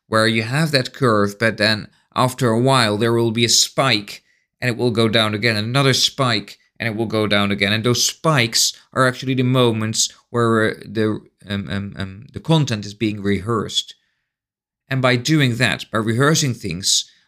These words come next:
not only do you provide a bit of a spike in understanding, but the deterioration rate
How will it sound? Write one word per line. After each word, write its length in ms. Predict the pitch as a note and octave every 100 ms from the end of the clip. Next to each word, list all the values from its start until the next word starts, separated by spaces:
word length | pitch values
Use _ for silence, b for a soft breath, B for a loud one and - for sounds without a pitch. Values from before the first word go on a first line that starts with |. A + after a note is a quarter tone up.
| b
not 180 | C#3+ -
only 300 | C#3+ C3+ B2+
do 100 | C3
you 200 | C3 B2
provide 640 | B2 A#2 B2 A#2+ A2+ G#2
a 80 | A2
bit 160 | A#2 A2
of 100 | G#2
a 40 |
spike 600 | - - - C#3+ C3 C3
in 120 | A#2+
understanding, 680 | A2 G2+ - C#3 C#3+ G#2 F#2+
but 140 | A2 A#2
the 60 |
deterioration 1000 | A2 B2 B2 A2 A#2 A#2+ D3+ E3+ D3+ A2+
rate 420 | G2+ F#2+ G2 G2+